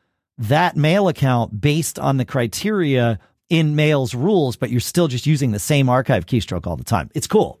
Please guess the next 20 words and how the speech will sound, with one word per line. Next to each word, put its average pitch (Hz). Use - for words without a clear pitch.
It, 123
it's, 120
it's, 120
it's 113
really, 120
it's -
a -
fantastic 101
thing. 65
John, 233
I, 202
y-, 220
you, 220
you 208
and 254
I 208
have 214
been 202
talking 147
about 127